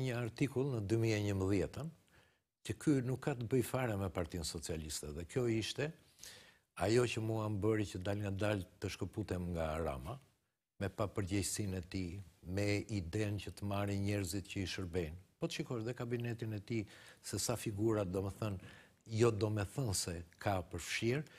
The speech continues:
kur Partia Socialiste ka personalitete brenda vendit. Sh-, e, fatkeqësisht Rama nuk doli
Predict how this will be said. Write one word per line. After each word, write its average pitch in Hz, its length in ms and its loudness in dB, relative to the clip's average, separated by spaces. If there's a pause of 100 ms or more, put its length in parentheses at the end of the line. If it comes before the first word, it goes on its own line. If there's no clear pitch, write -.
(220)
kur 110 260 6 (320)
Partia 160 340 2
Socialiste 120 680 0
ka 104 200 -4
personalitete 110 880 -2
brenda 65 360 -8
vendit. - 380 -18 (720)
Sh-, - 220 -4
e, 101 240 0 (680)
fatkeqësisht - 760 2
Rama 131 300 2
nuk 107 260 2
doli 107 480 4